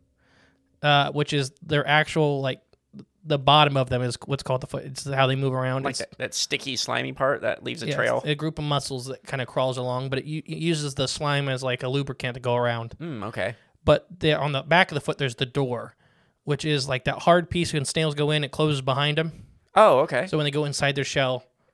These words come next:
Speaker 1: that hard piece is called the door.
Speaker 2: Closes it off.
Speaker 1: Yeah.
Speaker 2: Okay.
Speaker 1: Not all snails have that, but a lot of species do. Uh, some bigger ones don't because they just, they can't get all the way into their shells anyways.
Speaker 2: Okay.
Speaker 1: Um,
Speaker 2: Too big of a door it would need.
Speaker 1: Yeah.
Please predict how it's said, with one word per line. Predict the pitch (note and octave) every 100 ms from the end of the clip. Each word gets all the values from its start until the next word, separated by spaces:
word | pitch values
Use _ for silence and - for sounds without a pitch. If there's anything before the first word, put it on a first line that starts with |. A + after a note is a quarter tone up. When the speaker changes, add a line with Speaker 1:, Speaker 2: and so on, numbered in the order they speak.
| _ -
Speaker 1:
that | C#3 C#3 - -
hard | - D#3 D3
piece | D3+ C3+
is |
called | C3+ C3 B2
the |
door. | A#2 A#2+ A2 -
Speaker 2:
Closes | - B2 A#2+ G#2+
it | G#2+ A2
off. | A2 -
Speaker 1:
Yeah. | C3 A#2 _ -
Speaker 2:
Okay. | - - -
Speaker 1:
Not | F#3+ G#3+
all | G#3+
snails | - F#3+ E3+
have | D#3 D3+ D3
that, | D3+
but | D3+ C3+
a | C3+
lot | C#3+ D3
of | D3
species | D3 C#3+ C#3+ C3+
do. | C3+ C3+ - - _
Uh, | C#3+
some | - F3+
bigger | D3 D#3 E3
ones | D#3 D3+ C#3
don't | D3 D3+
because | D3 C3+
they | C3+
just, | C#3 C3+ - A3 -
they | D3
can't | - D3+ C#3+
get | C#3+
all | C#3
the | C#3
way |
into | C#3 B2+
their | C3
shells | D3+ C#3
anyways. | C#3 C#3+ C#3+ D3 - - -
Speaker 2:
Okay. | F#2 - - - _ _ _ _
Speaker 1:
Um, | D3 C#3+ C3+ B2+
Speaker 2:
Too |
big | A2 A#2+
of | A2
a | G#2
door | G#2 G#2 F#2 A2+
it |
would | G2
need. | F#2 F#2 F#2
Speaker 1:
Yeah. | C#3